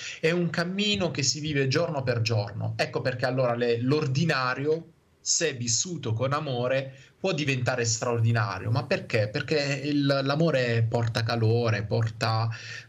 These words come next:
condivisione, porta preoccupazione dell'altro, richiede tantissime qualità che, eh, dicevi bene, non sono qualità da supereroi, ma sono qualità tipiche dell'uomo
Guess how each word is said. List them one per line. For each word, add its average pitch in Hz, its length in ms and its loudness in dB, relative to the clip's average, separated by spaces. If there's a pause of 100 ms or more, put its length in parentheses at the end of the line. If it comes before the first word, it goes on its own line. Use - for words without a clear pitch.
(100)
condivisione, 120 1400 2
porta 127 380 -2
preoccupazione 139 880 -2
dell'altro, 113 800 0
richiede 143 520 0
tantissime 170 880 0
qualità 131 640 -2 (460)
che, 175 440 0 (120)
eh, 135 180 -4
dicevi 143 500 0
bene, 110 640 -2
non 135 260 0
sono 160 340 0
qualità 120 480 0
da 113 180 0
supereroi, 117 920 -2
ma 135 160 0
sono 131 320 -2
qualità 117 600 -2
tipiche 135 800 -2
dell'uomo 110 1200 2